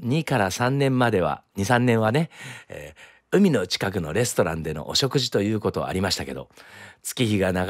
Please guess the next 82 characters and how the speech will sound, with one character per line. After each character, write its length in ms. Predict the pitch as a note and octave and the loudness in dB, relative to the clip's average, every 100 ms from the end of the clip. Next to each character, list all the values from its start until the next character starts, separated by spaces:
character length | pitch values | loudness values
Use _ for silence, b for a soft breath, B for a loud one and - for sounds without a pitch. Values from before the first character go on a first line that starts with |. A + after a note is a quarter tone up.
| G2+ | 0
れ、 200 | F2+ - | -2 -6
そ 160 | - C3+ | -4 0
ん 100 | D3+ | 0
な 80 | |
機 120 | C3+ - | 0 0
会 200 | B2+ G2 | 0 2
が 180 | E2 | -2
な 180 | C#2+ G2 | -4 -2
く 80 | D#3 | 0
な 80 | D#3+ | 0
り 100 | D3+ | 0
ま 100 | C#3+ | -2
し 80 | - | -2
た 80 | |
の 100 | F2+ | -2
で、 180 | E2+ - B B B | -2 -6 B B B
ま 160 | - A#2+ | -4 0
た 220 | F3 D#3 - | 0 -2 -4
初 200 | - B2+ | -2 2
心 220 | G#3 G3 | 4 4
に 120 | E3+ | 4
戻 180 | D#3 C#3+ | 4 2
っ 40 | |
て、 280 | - G2+ F2+ B B _ _ | 0 -2 -2 B B _ _
海 240 | - D#3+ B2+ | 2 4 4
の 160 | F#2+ | 0
近 260 | F#2 - A2 | -2 -2 -2
く 120 | - | -2
の 140 | F2 E2+ | -2 0
レ 120 | A#2+ | 0
ス 120 | C3 | 0
ト 80 | A#2+ | 0
ラ 100 | F#2 | 0
ン 80 | E2+ | 0
で 200 | D#2+ D2 B B | -4 -6 B B
の 240 | G2 A#2 C#3+ | 2 2 2
ん 100 | D#3+ | 2
び 120 | D#3 | 2
り 100 | B2 | 2
食 260 | G#2 G2 | 0 -2
事 120 | A2+ G#2+ | -2 -2
し 80 | |
て、 220 | - G#2+ B C#3 B2 | 0 0 B -12 -4
イ 100 | A2+ | 0
ル 100 | B2 | 2
ミ 140 | D#3+ D#3+ | 2 0
ネ 180 | D#3 D3+ | 2 2
ー 20 | |
シ 120 | C3+ | 2
ョ 40 | G#2 | -2
ン 100 | G2 | -2
点 280 | A#2 C3+ | -2 -2
灯 240 | B2+ B2+ A#2+ | 0 2 4
が 180 | A#2+ A2+ | 4 4
あ 60 | |
れ 80 | A2+ | 4
ば 260 | G2 D#2+ - | 2 0 -4
散 240 | - A#2+ C3+ | -4 -2 0
策 360 | B2 - - B B B B | 0 -2 -6 B B B B
な 400 | G#2+ B2+ B2+ C3 | 0 0 0 -2
ん 80 | B2 | -2
て、 220 | A#2 A2+ | -4 -4
ク 160 | - | -2
リ 100 | C3 | -2
ス 80 | C#3+ | 0
マ 120 | D3+ | 0
ス 80 | B2+ | 0
の 100 | B2+ | 0
日 100 | G#2 | 0
に 220 | G#2+ G#2 b b | 0 -4 b b
雪 300 | A2+ A#2+ E3+ | -2 0 2
だ 140 | D#3+ | 2
る 120 | D#3 C3 | 2 2
ま、 180 | A2 - - _ _ _ | 0 -4 -16 _ _ _
ク 100 | D3+ | -4
リ 60 | E3+ | 0
ス 60 | G3 | 2
マ 100 | E3+ | 0
ス 60 | |
ツ 100 | F#3+ | -2
リ 240 | E3+ C3+ | -2 -4
ー、 60 | - | -6